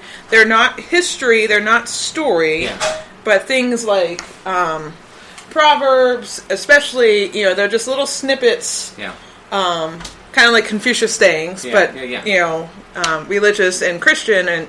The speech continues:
Speaker 1: and Jewish, um, that are, are meant to impart wisdom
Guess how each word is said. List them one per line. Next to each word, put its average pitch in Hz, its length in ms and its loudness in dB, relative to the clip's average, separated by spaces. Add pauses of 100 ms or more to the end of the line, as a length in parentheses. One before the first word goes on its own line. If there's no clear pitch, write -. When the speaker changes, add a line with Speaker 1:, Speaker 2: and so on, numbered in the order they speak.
Speaker 1:
and 175 160 -6
Jewish, 202 460 0 (600)
um, 151 440 -2 (600)
that 208 160 6
are, 190 200 4 (200)
are 208 100 2
meant 220 240 4
to 220 100 -2
impart 196 380 2
wisdom 190 420 -2